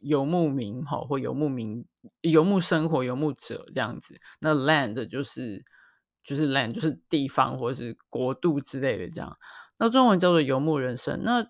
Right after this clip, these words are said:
这样看，乍看之下，其实你好像看不太出来它是讲什么。那用最，最，最，最简单的方式来讲，就是，嗯，呃，作者是一个记者吼，他本来是为了报章要写一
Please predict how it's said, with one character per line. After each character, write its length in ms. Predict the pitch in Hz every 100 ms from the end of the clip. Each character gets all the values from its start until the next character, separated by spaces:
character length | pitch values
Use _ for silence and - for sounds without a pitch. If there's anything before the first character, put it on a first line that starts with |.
| -
这 120 | - 370
样 140 | 240
看， 240 | - 254
乍 220 | 233 277 240
看 180 | 240
之 60 | 190
下， 120 | 208
其 140 | 190 151
实 140 | 170
你 100 | 165
好 120 | 143
像 60 | -
看 220 | - 143
不 80 | 147
太 160 | 139
出 140 | 131 -
来 80 | -
它 80 | 139
是 100 | 143
讲 320 | - - -
什 160 | -
么。 240 | - - _ - - - -
那 180 | 254
用 240 | 262 262 233
最， 240 | - 254
最， 220 | 202 233
最， 180 | 208 214
最 160 | 185 190
简 160 | 160
单 200 | 123 143
的 60 | 147
方 200 | 147 143
式 160 | - 143
来 160 | 123
讲， 340 | 131 123 110 117
就 280 | - 151 139
是， 720 | - - - 156 135 110 -
嗯， 520 | - 143 135 123 123 - _ - - - _ -
呃， 140 | 170
作 200 | 165 240
者 180 | 226 143
是 200 | - 180
一 60 |
个 100 | 170
记 340 | 151 - 147 98
者 320 | - 131 -
吼， 220 | 120 -
他 220 | - - 196
本 240 | - 135
来 240 | 110 104
是 360 | 135 - 165 151
为 160 | 165 151
了 100 | 139
报 220 | 151 135
章 180 | 131 127
要 120 | 143
写 220 | - -
一 180 | - 180